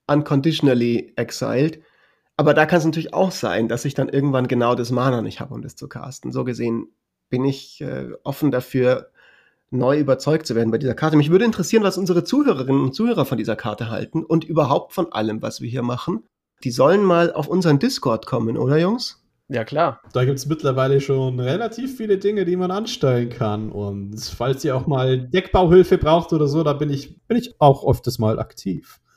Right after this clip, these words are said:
Speaker 1: Der große Freddy wird euch eure Decks, damit ihr nicht die Traumas haben müsst, die er hatte in seinem Leben.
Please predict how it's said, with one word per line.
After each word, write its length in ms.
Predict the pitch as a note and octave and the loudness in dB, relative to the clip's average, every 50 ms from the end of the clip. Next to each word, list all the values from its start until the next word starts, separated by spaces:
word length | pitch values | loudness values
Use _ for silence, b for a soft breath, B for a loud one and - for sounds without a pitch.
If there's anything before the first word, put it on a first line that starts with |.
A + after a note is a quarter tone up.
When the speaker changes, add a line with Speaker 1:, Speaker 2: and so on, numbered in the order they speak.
| _ _ _ _ _ _ _ | _ _ _ _ _ _ _
Speaker 1:
Der 140 | - A2+ A#2+ | -4 -2 -2
große 400 | - A2 A#2 C3+ E3+ - - C3+ | -2 0 2 2 2 2 0 -2
Freddy 540 | C3 - - C3 B2+ C3 D3 D#3+ C#3+ B2+ A2+ | -2 -2 -2 2 2 2 4 4 2 2 4
wird 220 | C3 C3+ C3+ - | 2 0 0 -2
euch 200 | - C3 C3+ - | -4 -4 -4 -2
eure 240 | - B2+ B2+ C3+ C3+ | -2 -2 0 0 -2
Decks, 320 | C3+ C3 C#3+ C#3+ - - - | -2 -2 -4 -4 -6 -2 0
damit 360 | C3+ B2+ C3+ D#3 - - - | 2 4 4 2 2 -2 0
ihr 140 | F3 F3 F#3 | 2 2 4
nicht 280 | A3 A#3 A3+ - - | 4 2 0 0 -4
die 120 | G#3 D#3+ - | -6 -6 -6
Traumas 560 | - - C#3+ D3 E3 E3 E3 D3 C3+ - - | -4 0 2 4 4 6 6 4 2 2 0
haben 340 | A#2 A#2 A#2 A#2 A#2+ A#2 A2+ | 0 0 0 0 2 2 2
müsst, 280 | A#2 A2+ - - - | 2 2 0 -4 -6
die 180 | - - - - | -6 -6 -2 0
er 220 | C3 C3 B2+ A2 | 2 2 2 2
hatte 220 | A2+ A2+ - - A2+ | 0 -4 -4 -6 -6
in 200 | - - A2+ - | -4 -4 -4 -4
seinem 320 | - F#2+ G#2 - - - | -4 -6 -6 -6 -6 -4
Leben. 400 | - - A1 A#1 G#1 - G1+ - | -6 -6 -6 -6 -8 -8 -12 -14